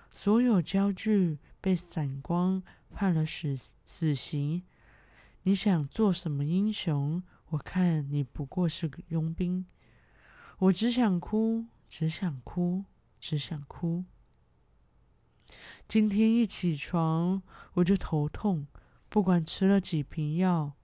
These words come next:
都没有用。心情有一点莫名的焦躁，你离我越远越好。外面有橘色的加州阳光，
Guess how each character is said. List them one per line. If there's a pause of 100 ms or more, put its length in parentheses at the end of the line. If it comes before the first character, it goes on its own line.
都
没
有
用。 (1400)
心
情
有
一
点
莫
名 (1600)
的
焦
躁， (400)
你
离
我
越
远
越
好。 (460)
外
面 (380)
有
橘
色
的
加
州
阳
光，